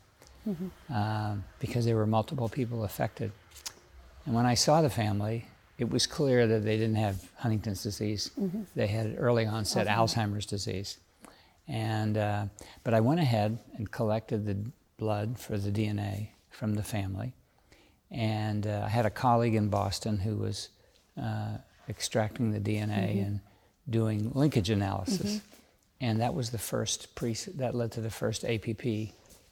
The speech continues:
Speaker 2: uh, mutation. So it was one of the initial
Speaker 1: Mm-hmm.
Speaker 2: families. <laughs> We only had four families,
Speaker 1: Okay.
Speaker 2: uh, to, to identify that, that
Speaker 1: Mm-hmm.
Speaker 2: gene, but the pattern of inheritance was very clear.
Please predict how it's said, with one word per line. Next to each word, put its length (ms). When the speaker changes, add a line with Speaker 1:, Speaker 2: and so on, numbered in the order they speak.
Speaker 2:
uh, 400
mutation. 460
So 140
it 20
was 120
one 160
of 80
the 100
initial 400
Speaker 1:
Mm-hmm. 80
Speaker 2:
families. 580
<laughs> 100
We 220
only 140
had 200
four 300
families, 580
Speaker 1:
Okay. 200
Speaker 2:
uh, 400
to, 180
to 200
identify 560
that, 280
that 80
Speaker 1:
Mm-hmm. 80
Speaker 2:
gene, 340
but 160
the 80
pattern 420
of 100
inheritance 560
was 180
very 260
clear. 400